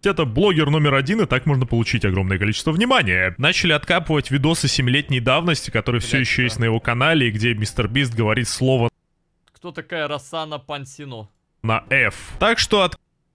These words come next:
Speaker 2: Слово на «Ф», говорит Мистер Бист, семь лет на-, что, блядь? А че это слово? Я не в курсе. «Ф», «Ф», «Ф», «Ф», «Ф», «Ф». Фак? Он сказал «фак»? А, то есть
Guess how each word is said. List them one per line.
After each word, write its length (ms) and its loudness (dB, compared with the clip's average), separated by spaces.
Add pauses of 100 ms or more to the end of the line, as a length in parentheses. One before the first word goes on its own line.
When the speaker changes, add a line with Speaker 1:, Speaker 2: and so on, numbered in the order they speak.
Speaker 2:
Слово 400 -12
на 220 0 (140)
«Ф», 120 -12
говорит 360 -8
Мистер 320 -16
Бист, 320 -14
семь 160 -12
лет 220 -12
на-, 160 -14 (140)
что, 520 -12
блядь? 400 -8 (200)
А 120 -12
че 160 -12
это 120 -14
слово? 380 -18 (800)
Я 240 0
не 100 -8
в 60 -20
курсе. 400 -20
«Ф», 340 -10
«Ф», 220 -14 (100)
«Ф», 220 -14 (100)
«Ф», 220 -18 (180)
«Ф», 240 -18 (260)
«Ф». 260 -16 (2250)
Фак? 260 -14 (1000)
Он 140 -18
сказал 360 -14 (120)
«фак»? 360 -10 (140)
А, 960 2
то 120 -12
есть 160 -10